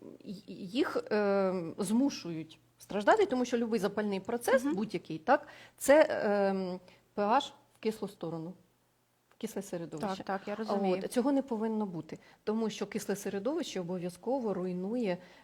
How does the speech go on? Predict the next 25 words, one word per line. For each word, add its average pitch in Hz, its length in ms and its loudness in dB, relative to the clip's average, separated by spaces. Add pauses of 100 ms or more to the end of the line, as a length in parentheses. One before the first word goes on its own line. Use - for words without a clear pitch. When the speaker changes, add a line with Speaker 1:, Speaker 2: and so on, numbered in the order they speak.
Speaker 1:
е, 165 480 -6
емаль 185 260 -4
зуба. 156 300 -12 (160)
Speaker 2:
Мгм. 214 220 -2
Speaker 1:
Руйнує. 254 480 0 (260)
Поступово, 294 720 2 (160)
але 220 280 2
руйнує. 208 440 0 (300)
І 233 220 2
це 240 340 2
взагалі 202 340 0
індивідуальний 190 720 -2
процес. 196 500 -4 (180)
У 226 100 -4
когось 196 480 2
емаль 185 360 0 (360)
більш 240 380 -4
тоньша, 247 520 -2 (220)
у 226 120 -4
когось 190 460 0
емаль 170 280 -4
ш-, - 180 -16
більш 190 540 -6 (100)
товста. 220 580 0 (500)
От. 220 260 0